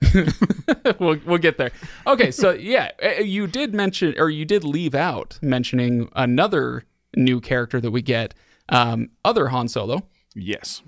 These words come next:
Speaker 1: So tell me about other Han Solo.
Speaker 2: Well, other Han Solo is i-, in the book a little bit. His name is Dash Rendar. Uh, but as, as I kind of alluded to, the game was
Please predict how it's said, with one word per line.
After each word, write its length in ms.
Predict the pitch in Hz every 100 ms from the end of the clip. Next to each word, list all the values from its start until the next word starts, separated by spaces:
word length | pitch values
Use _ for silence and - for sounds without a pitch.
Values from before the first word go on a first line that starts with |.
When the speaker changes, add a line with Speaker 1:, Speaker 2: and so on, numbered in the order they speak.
| - -
Speaker 1:
So 160 | - 135
tell 180 | - 165
me 100 | 160
about 240 | 147 135
other 200 | 151 147
Han 180 | 127 120
Solo. 320 | 123 123 139 _ - -
Speaker 2:
Well, 200 | 127 117
other 240 | 147 226 196
Han 200 | 127 101
Solo 400 | - 104 92 87
is 360 | 98 87 82 - _ _ _ _ -
i-, 100 | 185 -
in 200 | 220 208
the 60 |
book 220 | 98 127 -
a 40 |
little 240 | 90 123
bit. 220 | 85 87 - -
His 140 | 117
name 120 | 123 107
is 80 | 87
Dash 260 | 98 95
Rendar. 420 | - 85 85 87 156 _ _ _ -
Uh, 240 | 92 85
but 360 | 85 95 101 90
as, 340 | 87 101 92 101
as 180 | 95 90
I 200 | 90 85
kind 200 | - 95
of 60 |
alluded 380 | 85 85 87 82
to, 300 | - 87 80 -
the 180 | 87 82
game 500 | 78 110 117 107 95
was 420 | 87 85 71